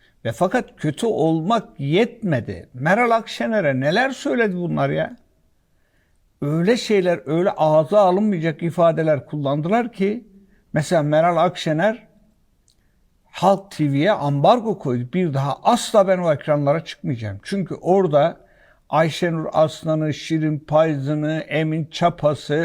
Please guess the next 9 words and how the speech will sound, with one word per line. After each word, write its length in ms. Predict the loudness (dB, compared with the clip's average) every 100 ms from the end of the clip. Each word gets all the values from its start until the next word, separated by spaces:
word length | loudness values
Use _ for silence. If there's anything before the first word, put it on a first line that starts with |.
| -2
ötekisi, 760 | -2 -2 -4 -6 -6 -4 -2
berikisi 880 | 0 0 -2 -6 -12 -2 0 0 -4 -16 _ _ _ _ _ -4
ağız 540 | 2 4 4 0 -2
dolusu 520 | -2 -2 -4 -6 -10
küfürlerle, 800 | -4 -4 -2 0 4 6 6 2
hakaretlerle 1000 | -2 -6 -4 0 0 0 0 2 2 0
Meral 360 | 0 0 0 0
Akşener'e 520 | -2 -6 -6 -6 -8
saldırdılar. 880 | -8 -8 -8 -12 -18 -18 -20 -20